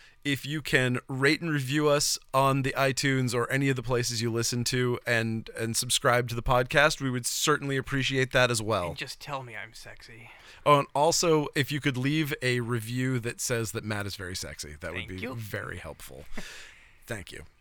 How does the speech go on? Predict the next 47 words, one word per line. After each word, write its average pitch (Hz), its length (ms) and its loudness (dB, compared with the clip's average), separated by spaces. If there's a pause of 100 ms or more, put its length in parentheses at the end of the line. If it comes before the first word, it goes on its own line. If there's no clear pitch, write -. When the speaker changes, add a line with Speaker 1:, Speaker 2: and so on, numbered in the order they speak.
(380)
Speaker 2:
And 135 200 -4
you 143 80 -6
can 139 140 -8
follow 135 240 -4
me 196 320 -4
at 135 320 0
Matt 123 220 -2
Awkward 151 420 -6
V 127 140 -8
H 127 120 -8
S 123 140 -8
Fiend 160 400 -6
on 151 80 -2
the 135 160 -4
Instagrams, 208 720 -6
and 160 220 -8
be 170 80 -12
sure 196 180 -6
to 190 80 -6
check 202 220 -10
out 202 140 -6
the 196 120 -10
Video 208 320 -4
Vagrants 220 480 -4
Facebook - 460 -8
group, - 320 -18 (560)
uh, 110 160 -10
for 135 160 -14
lots 123 180 -12
of 123 80 -18
fun 131 220 -10
stuff 131 300 -12
there. 135 260 -8 (340)
And, 180 380 -4
uh, 185 300 0
as 175 240 -4
he 233 120 -10
said 156 220 -4
earlier, 160 300 -4
buy 202 260 6
things 190 240 0
at 185 120 0
coast 180 220 -6
city 175 140 -6
comics 165 340 -4
dot 160 200 -6
com. 180 300 -10